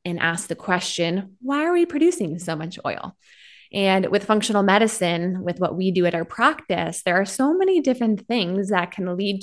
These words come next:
to acne, that can lead to an overproduction of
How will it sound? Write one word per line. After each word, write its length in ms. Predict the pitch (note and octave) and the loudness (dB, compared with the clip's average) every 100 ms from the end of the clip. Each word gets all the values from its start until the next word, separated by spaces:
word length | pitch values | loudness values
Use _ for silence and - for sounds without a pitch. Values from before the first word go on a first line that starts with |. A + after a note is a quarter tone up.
| - | -4
to 400 | D#3 D#3+ F3 F3 - - - _ | 0 2 0 -2 -12 -20 -20 _
acne, 600 | B3+ G4+ G#4+ - D3 - F#3 | -2 -2 -2 -10 -10 -10 -10
that 140 | - | -8
can 240 | G#3+ G3+ | -4 -2
lead 240 | G3 G#3+ G3 | 2 0 -2
to 320 | - F#3+ F#3 | -2 2 2
an 120 | F#3+ - | 0 -2
overproduction 920 | E3+ F3 F3 F#3 E3 D#3+ - F3+ E3+ | -4 -2 -2 -4 -4 -6 -6 -8 -8
of 460 | - D#3+ E3 E3+ | -4 -2 -2 -4